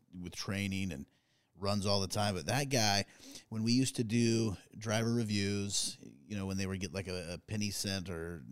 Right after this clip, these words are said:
sometimes people would give him half cent raise or whatever, he came into my office for the first time. We were sitting down chatting, and, uh, a-, and he goes, "Look, I know, I know you're gonna try to give me a penny.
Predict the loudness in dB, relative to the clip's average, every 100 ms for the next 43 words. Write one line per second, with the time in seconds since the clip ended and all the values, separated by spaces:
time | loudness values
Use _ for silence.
0 | -12 -8 -6 -4 -4 -6 -6 -6 -6 -6
1 | -2 0 0 -4 -4 -4 -4 -4 -6 -2
2 | -2 -2 -2 -6 -8 _ _ _ _ _
3 | _ -2 2 2 4 2 2 4 4 2
4 | 0 -4 -4 -2 -2 -2 -2 -2 0 -2
5 | -2 -2 -2 -4 -2 0 0 2 0 -4
6 | -8 -16 _ _ _ -6 -4 -2 -2 0
7 | 2 0 -2 -6 -20 -14 -14 -8 -6 -4
8 | -2 -2 -4 -2 -4 -6 -16 -8 -2 0
9 | 0 -2 -2 0 2 2 0 -2 -4 -4
10 | -2 -2 -4 -6 -6 -8 -6